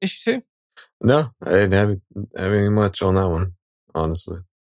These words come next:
Speaker 1: I meant to ask you earlier, 'cause you, you actually had an opportunity to read some of these in floppy form, which I know you do a lot more digital than you do floppy. Did you get to read these in floppy form?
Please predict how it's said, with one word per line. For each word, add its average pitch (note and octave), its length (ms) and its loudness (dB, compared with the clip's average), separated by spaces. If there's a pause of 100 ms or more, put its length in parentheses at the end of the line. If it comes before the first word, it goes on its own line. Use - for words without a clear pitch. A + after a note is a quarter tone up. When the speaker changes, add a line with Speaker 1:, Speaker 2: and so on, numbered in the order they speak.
Speaker 1:
I E4 80 2
meant A4 180 0
to F3 40 2
ask E3 220 2
you C3+ 100 -4
earlier, C3 420 2
'cause C#3 280 -2
you, A#3 280 -2 (160)
you G#3 300 2
actually G3+ 320 -2
had D#3+ 200 4
an D3 80 0
opportunity D3 680 0
to C3 160 -6
read C#3+ 400 0
some A#2+ 200 0
of A2+ 60 -2
these G2+ 460 -4
in A#2 140 -4
floppy F#3+ 500 2
form, G2+ 320 -4
which A#2 160 -4
I C#3+ 60 4
know C#3+ 340 2 (440)
you C#3+ 240 2
do C#3+ 80 6
a C3 40 4
lot B2 180 2
more B2 140 0
digital B2 440 0
than G#2+ 200 -2
you G#2 80 -2
do G2+ 160 -2
floppy. C3+ 380 0
Did B2+ 220 -2
you E3 200 2
get F3 200 0
to E3 100 0
read D3+ 280 2
these G#2 480 -2 (720)
in C3 140 0
floppy B2+ 360 2
form? - 300 -12